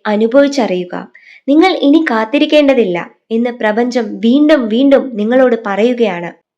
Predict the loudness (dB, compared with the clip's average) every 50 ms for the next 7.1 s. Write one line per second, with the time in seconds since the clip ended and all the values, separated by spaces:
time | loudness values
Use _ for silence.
0 | _ 2 4 6 6 6 6 6 4 4 2 2 0 2 2 4 4 6 6 6
1 | 4 4 4 4 4 6 6 6 4 4 2 0 -2 -6 -6 0 0 2 4 4
2 | 4 4 4 4 4 2 2 2 0 -2 -2 -4 -6 -6 -6 -4 -2 0 0 0
3 | 0 2 2 2 4 4 2 0 0 0 0 -2 0 -2 -4 -6 -6 -8 -12 -14
4 | -16 _ _ _ _ -20 _ -6 -2 0 2 4 4 4 4 4 2 0 0 -2
5 | 0 2 2 4 4 4 4 4 2 0 -2 -4 -4 -6 -8 -10 _ _ -8 -4
6 | -2 0 0 2 0 0 0 0 -2 2 2 4 4 4 4 4 2 2 0 0
7 | -4 -6